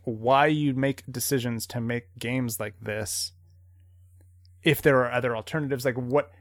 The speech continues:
what is driving them? 'Cause they clearly have a bunch of talented artists, 'cause the world is really super detailed and, and realized.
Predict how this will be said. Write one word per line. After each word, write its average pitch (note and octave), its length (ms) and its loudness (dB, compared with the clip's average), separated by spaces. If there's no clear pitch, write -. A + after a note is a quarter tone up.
what C#3 400 2
is D#3 160 2
driving C3 380 2
them? A#2 100 -18
'Cause C3+ 140 -6
they D3 80 0
clearly G3 500 0
have F3 160 2
a D#3 60 2
bunch C#3+ 240 0
of C3+ 100 -6
talented C3+ 440 -6
artists, B2+ 460 -2
'cause A#2 200 -10
the B2+ 140 0
world C#3 320 0
is A#2+ 140 -6
really B2+ 600 0
super - 760 -4
detailed C3 600 -2
and, A#2 420 -8
and A2+ 260 -6
realized. A#2 760 -4